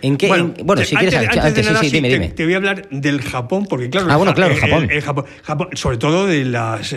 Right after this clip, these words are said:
Speaker 2: las dos primeras explosiones nucleares
Speaker 1: Nucleares.
Speaker 2: que se, que se efectúan en el mundo, que fueron algo tremendo. Mm, basta con decir que...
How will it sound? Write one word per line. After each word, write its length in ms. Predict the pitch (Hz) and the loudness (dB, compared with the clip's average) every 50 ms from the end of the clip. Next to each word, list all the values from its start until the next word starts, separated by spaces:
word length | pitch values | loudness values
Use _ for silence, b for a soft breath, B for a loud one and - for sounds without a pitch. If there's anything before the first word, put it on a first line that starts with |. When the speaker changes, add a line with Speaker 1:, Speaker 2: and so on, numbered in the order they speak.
| - - | -10 -10
Speaker 2:
las 220 | - 131 127 127 120 | -6 -4 -4 -2 0
dos 120 | 127 139 135 | 0 -2 0
primeras 540 | - - 139 131 131 135 143 147 143 - | 0 0 0 0 0 0 0 0 -2 -4
explosiones 580 | 151 131 - - 143 123 113 - 147 139 147 143 | -6 -8 -6 -6 -6 -6 -4 -4 -2 0 0 0
nucleares 500 | 135 135 135 139 135 120 107 101 - - | 0 0 0 0 0 2 2 2 4 4
Speaker 1:
Nucleares. 360 | 95 98 104 107 95 92 82 | 4 4 4 4 2 2 0
Speaker 2:
que 60 | - - | 0 -4
se, 320 | 123 - - - - - | -6 -8 -12 -16 -18 -10
que 100 | - 135 | -8 -6
se 160 | 120 - 135 | -4 -2 -4
efectúan 420 | 127 - 139 113 - - 143 139 135 | -4 -4 -6 -8 -4 -4 -2 0 0
en 80 | 143 143 | 2 2
el 120 | 143 147 143 | 2 2 2
mundo, 360 | 147 156 156 151 175 190 185 B B B B - | 0 0 0 0 0 -2 -2 B B B B -10
que 100 | 135 117 | -10 -10
fueron 360 | - - 135 120 127 131 131 | -8 -6 -6 -6 -6 -6 -6
algo 260 | 120 117 117 131 139 | -6 -6 -6 -6 -6
tremendo. 380 | 131 - 120 107 110 110 107 107 B B B B _ _ | -6 -8 -8 -8 -8 -10 -10 -12 B B B B _ _
Mm, 460 | - 123 113 117 117 117 113 117 120 | -14 -12 -10 -8 -8 -6 -6 -6 -4
basta 320 | 120 143 147 - - 165 139 | -4 -4 -4 -2 -2 -2 -2
con 140 | 156 151 | 0 0
decir 400 | 151 147 127 156 165 180 185 B B B B B B B _ | 0 0 0 0 -2 -2 -2 B B B B B B B _
que... 480 | - - 143 143 135 127 120 - - | -10 -6 -4 -2 -2 -2 -2 -4 -8